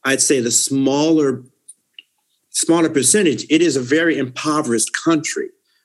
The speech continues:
I mean, G-, the Gambia is one of the most impoverished countries there. Now, perhaps to some degree it's because of the, the dictator who was in charge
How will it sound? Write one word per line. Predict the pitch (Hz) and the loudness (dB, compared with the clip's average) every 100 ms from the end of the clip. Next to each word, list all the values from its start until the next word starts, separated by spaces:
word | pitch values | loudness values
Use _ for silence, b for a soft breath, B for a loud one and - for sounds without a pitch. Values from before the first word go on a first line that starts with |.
| _ | _
I | 120 | -2
mean, | 120 104 - 113 98 - - | -2 -2 -6 -8 -10 -14 -12
G-, | 110 117 101 | -2 0 -2
the | 104 117 | -2 0
Gambia | 131 156 175 139 | 2 2 2 2
is | 120 120 | 2 0
one | 123 127 | 0 2
of | |
the | 117 | 2
most | 123 127 | 0 -2
impoverished | 110 107 127 123 117 - | -4 -2 -2 0 -2 -2
countries | 127 120 110 | -2 0 2
there. | 147 107 B B | 0 -2 B B
Now, | 139 | -4
perhaps | 135 156 175 208 | 0 0 0 -2
to | - | -2
some | 151 170 | 0 2
degree | 165 156 | 2 2
it's | 147 | 0
because | 147 147 143 135 | -2 -2 -2 0
of | 135 123 _ _ _ - | -2 -4 _ _ _ -18
the, | 110 123 135 127 120 117 - - - _ _ _ - | -6 -2 2 2 2 0 -2 -8 -20 _ _ _ -12
the | - 131 | 0 0
dictator | - 160 160 156 151 147 | 2 0 2 2 4 4
who | 147 | 4
was | 135 139 123 | 2 0 0
in | 127 | -2
charge | 123 139 135 143 156 | -2 -2 0 0 -2